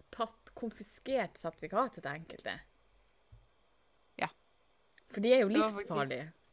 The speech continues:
Speaker 2: Ja, det var jo faen meg helt håpløst også, for det var... jeg lå i tofelten på E seksen,
Speaker 1: Mm.
Speaker 2: og så var det da to foran meg. Eh, og han i høyre, nei.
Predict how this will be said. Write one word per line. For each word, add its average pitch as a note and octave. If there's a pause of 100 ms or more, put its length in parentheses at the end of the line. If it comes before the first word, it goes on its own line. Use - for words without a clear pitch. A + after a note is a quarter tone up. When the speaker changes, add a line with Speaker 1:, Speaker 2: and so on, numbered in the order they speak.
(580)
Speaker 2:
Ja, A#3
det A3+
var G3+
jo G#3+
faen G#3
meg F#3+
helt G3
håpløst F#3+
også, G#3+
for A3
det G#3
var... G3+ (320)
jeg G3
lå F#3+
i F#3 (1000)
tofelten G3
på -
E F#3
seksen, G#3+ (1040)
Speaker 1:
Mm. G3+
Speaker 2:
og F#3+
så F#3+
var F#3
det F3
da F3
to F#3
foran F#3
meg. A3+ (1800)
Eh, G3 (120)
og G3
han F3+ (100)
i F3+
høyre, E3+
nei. D#3